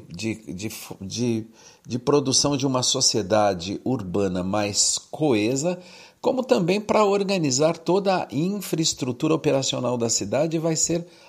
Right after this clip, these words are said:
algo muito difícil de se realizar. Um documento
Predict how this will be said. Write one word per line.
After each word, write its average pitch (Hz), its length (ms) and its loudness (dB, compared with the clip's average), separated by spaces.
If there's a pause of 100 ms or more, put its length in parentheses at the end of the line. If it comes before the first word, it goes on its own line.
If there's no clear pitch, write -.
(140)
algo 175 600 2 (320)
muito 180 720 2
difícil 160 720 0
de 156 120 -4
se 165 200 2
realizar. 160 600 0 (2500)
Um 170 140 -2
documento 160 960 2